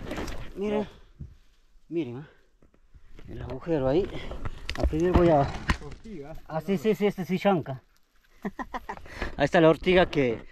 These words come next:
Speaker 1: a ver, para que sepan la gente, esta, esta ortiga te irrita la piel.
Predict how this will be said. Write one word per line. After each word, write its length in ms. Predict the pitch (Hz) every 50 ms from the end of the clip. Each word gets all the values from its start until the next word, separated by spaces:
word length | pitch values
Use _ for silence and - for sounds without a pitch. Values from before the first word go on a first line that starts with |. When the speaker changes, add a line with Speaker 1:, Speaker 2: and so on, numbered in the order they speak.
| - - - - - -
Speaker 1:
a 80 | 135
ver, 140 | 131 135 123
para 160 | - 143 131
que 140 | - - 135
sepan 340 | - - 190 180 202 180 160
la 80 | 147 131
gente, 440 | - 185 175 160 - - 202 190 - - - _ _ _ _ - - - _ _ _ _ _ - - -
esta, 220 | 170 165 - 202
esta 180 | 175 - 180 180
ortiga 400 | 160 - - 220 214 208 220 208
te 300 | - - 156 160 156 - _ _ _ _ 165 175
irrita 300 | 170 165 185 214 - 196
la 100 | 160 151
piel. 320 | - - 220 214 151 -